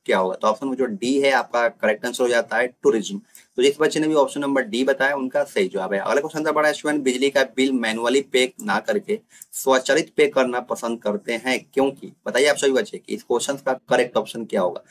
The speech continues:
उम्मीद है आप सभी बच्चे इस क्वेश्चन का सही जवाब दे पाएंगे। तो जल्दी से बताइए आप सभी इस क्वेश्चन का correct option क्या होगा।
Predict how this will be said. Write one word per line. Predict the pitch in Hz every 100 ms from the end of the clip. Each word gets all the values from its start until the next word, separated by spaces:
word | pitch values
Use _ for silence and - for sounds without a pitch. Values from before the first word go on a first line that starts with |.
| - _
उम्मीद | 120 147 151
है |
आप | 156 135
सभी | 143
बच्चे | 135 131
इस | 135
क्वेश्चन | 120 113 127
का | - 120
सही | 117 117
जवाब | 110 101 101
दे | 113
पाएंगे। | 123 117 135
तो | 151 _ 113
जल्दी | 123 135
से | 135
बताइए | 139 135 135
आप | 127
सभी | - 127
इस | 139 117
क्वेश्चन | 107 104 127
का | 123
correct | 117 110 101 -
option | 101 - 123
क्या | - 113
होगा। | 92 90 -